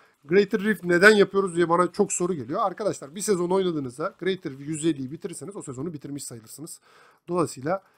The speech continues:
e, neden Greater Rift yapıyoruz be abi?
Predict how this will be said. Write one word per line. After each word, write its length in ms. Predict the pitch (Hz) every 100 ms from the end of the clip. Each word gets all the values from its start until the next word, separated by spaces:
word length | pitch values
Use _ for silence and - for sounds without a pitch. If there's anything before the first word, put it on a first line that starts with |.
| _ _ _ _
e, 340 | 160 160 160 160
neden 300 | 165 180 190
Greater 340 | 175 165 175
Rift 180 | 151 175
yapıyoruz 380 | 165 - 143 131
be 40 | 147
abi? 460 | 151 156 156 139